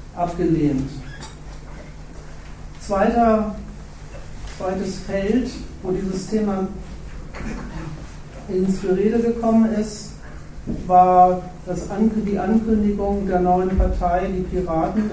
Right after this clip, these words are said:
in ihrem Programm. Sie wollten sich, wenn sie irgendwo politisch das Sagen bekommen, einsetzen für den freien Zugang im Netz zu Wort und Bild. Damit haben sie sehr viel Ärger produziert und die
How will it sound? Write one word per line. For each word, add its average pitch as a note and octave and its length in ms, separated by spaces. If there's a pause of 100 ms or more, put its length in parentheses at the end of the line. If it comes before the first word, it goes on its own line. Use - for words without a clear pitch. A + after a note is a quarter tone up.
(120)
in F#3+ 160
ihrem F#3 460
Programm. F3+ 760 (600)
Sie F#3+ 240
wollten G3 480
sich, G3 380 (200)
wenn F#3 200
sie F3+ 420 (340)
irgendwo F#3+ 280
politisch F#3+ 500
das F3+ 160
Sagen F3+ 400
bekommen, F#3+ 400
einsetzen F#3 800
für F3+ 60
den E3+ 360
freien F3+ 340
Zugang F#3 500
im F3 360
Netz - 460
zu F3 260 (480)
Wort F3+ 340
und E3+ 220
Bild. F3+ 300 (1500)
Damit G3+ 320
haben G#3+ 200
sie G3+ 100
sehr G3 160
viel F#3+ 160
Ärger G#3+ 320
produziert G#3+ 640
und F#3 160
die F3+ 140